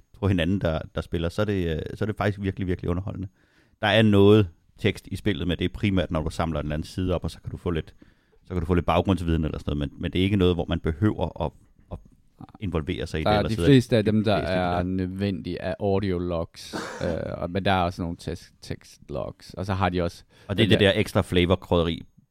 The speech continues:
Speaker 1: bagved,
Speaker 2: Ja,
Speaker 1: hvis man, hvis man
Speaker 2: ja,
Speaker 1: vil
Speaker 2: det kan man
Speaker 1: ikke?
Speaker 2: dykke ned i,
Speaker 1: Ja.
Speaker 2: ikke? Og så kan man købe, hvad hedder det,
Speaker 1: Godt
Speaker 2: ja,
Speaker 1: spille det som
Speaker 2: hvad var det,
Speaker 1: rumpedellen,
Speaker 2: det
Speaker 1: der bare
Speaker 2: kostede?
Speaker 1: tænker, "Den der serviet, den ryger i lommen, det skal, det skal ikke ligge der og rode."
Speaker 2: Så er der Digital Deluxe Edition, den kunne man få til seks hundrede syvogfyrre kroner, tror
Speaker 1: Fandt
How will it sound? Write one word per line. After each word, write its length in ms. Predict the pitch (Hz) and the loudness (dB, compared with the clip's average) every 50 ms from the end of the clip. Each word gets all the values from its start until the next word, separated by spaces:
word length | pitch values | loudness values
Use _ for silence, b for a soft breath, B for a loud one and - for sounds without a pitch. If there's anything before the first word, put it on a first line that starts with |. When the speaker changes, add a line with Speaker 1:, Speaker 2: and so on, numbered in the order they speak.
| _ _ - | _ _ -4
Speaker 1:
bagved, 420 | 113 107 98 73 - 82 73 71 71 - _ - | -2 -2 -2 0 -2 -2 -2 -2 -4 -8 _ -4
Speaker 2:
Ja, 120 | 123 113 98 | 0 0 2
Speaker 1:
hvis 100 | 92 87 | 2 2
man, 140 | 90 82 82 | 0 0 0
hvis 160 | 82 92 82 | -2 -2 -2
man 80 | - - | 2 2
Speaker 2:
ja, 40 | 107 | 2
Speaker 1:
vil 60 | 110 | 4
Speaker 2:
det 80 | 120 120 | 4 6
kan 80 | 131 | 6
man 80 | 127 120 | 6 6
Speaker 1:
ikke? 120 | 113 - | 8 8
Speaker 2:
dykke 160 | 131 117 113 120 | 8 8 8 6
ned 240 | 117 117 113 107 | 6 6 6 4
i, 100 | 95 92 | 2 0
Speaker 1:
Ja. 120 | 87 87 117 | 0 0 0
Speaker 2:
ikke? 200 | 156 165 147 135 - - | 0 0 -2 -4 -8 -8
Og 80 | 120 117 | -4 0
så 60 | 156 | 4
kan 60 | 147 | 6
man 100 | 143 131 | 6 6
købe, 280 | - 151 143 143 139 143 127 120 117 107 101 | 8 8 8 8 8 8 6 6 6 6 4
hvad 140 | 101 104 | 2 2
hedder 240 | 113 113 101 98 95 | 2 2 2 2 2
det, 160 | 95 92 90 90 | 2 2 2 2
Speaker 1:
Godt 100 | 107 104 | 2 4
Speaker 2:
ja, 60 | 104 | 4
Speaker 1:
spille 120 | 117 117 | 6 6
det 80 | 117 107 | 6 4
som 80 | 104 107 | 4 6
Speaker 2:
hvad 80 | - | 6
var 40 | 131 | 6
det, 60 | 107 - | 8 8
Speaker 1:
rumpedellen, 260 | 127 - - 95 92 | 8 8 6 6 4
Speaker 2:
det 80 | 87 | 4
Speaker 1:
der 60 | 92 85 | 2 4
bare 100 | 92 92 | 2 2
Speaker 2:
kostede? 100 | 92 - 98 | 2 2 -2
Speaker 1:
tænker, 160 | 85 - 78 - - - | -2 -2 -2 -2 0 0
"Den 140 | 156 143 131 | 0 2 2
der 100 | 131 120 | 0 2
serviet, 320 | 120 117 101 101 101 - | 2 2 4 2 2 2
den 80 | 107 104 | 2 4
ryger 140 | 98 95 92 | 4 4 4
i 40 | 85 | 4
lommen, 220 | 82 80 87 87 | 4 2 0 -2
det 120 | 92 90 | -4 -6
skal, 140 | - - - - - | -6 -8 -8 -6 -6
det 120 | 98 90 | -6 -6
skal 100 | - 107 104 | -4 -4 -4
ikke 120 | 90 92 | -4 -6
ligge 100 | 87 - | -6 -6
der 60 | 104 | -4
og 60 | 80 | -4
rode." 200 | 76 82 82 85 - _ _ _ _ _ _ _ _ _ b b b b b b b b b b b _ | 0 0 0 0 -2 _ _ _ _ _ _ _ _ _ b b b b b b b b b b b _
Speaker 2:
Så 120 | - - 131 | 0 2 2
er 40 | 120 | 2
der 60 | 120 | 2
Digital 560 | - - 151 151 139 131 120 - 127 117 104 | 4 4 4 4 4 2 2 4 4 4 4
Deluxe 400 | 117 113 113 120 131 - - 135 | 4 6 6 6 6 4 2 -2
Edition, 440 | 110 123 123 120 - 110 104 98 95 | 2 2 2 2 2 0 -2 0 0
den 100 | 110 107 | 0 0
kunne 120 | - 107 | 0 0
man 120 | 107 104 98 | 0 -2 0
få 220 | - 117 104 98 | 0 -2 -2 -2
til 400 | - - 104 98 95 92 90 95 | -2 -2 -2 0 0 0 -2 -2
seks 360 | - - - 139 131 - - | -6 -4 -4 -4 -4 -4 -4
hundrede 1000 | - 127 120 120 117 113 110 107 107 104 101 98 95 92 90 90 85 85 82 92 | -2 0 0 2 2 2 2 2 2 2 2 2 2 2 2 0 0 -2 -4 -4
syvogfyrre 840 | - - - - - - - - 165 151 127 110 113 - 110 104 104 | -8 -10 -12 -12 -12 -12 -6 -2 2 2 4 2 4 4 2 2 2
kroner, 320 | - - 101 95 98 95 | 0 0 -2 0 0 0
tror 60 | 90 101 | 2 2
Speaker 1:
Fandt 60 | 92 | 2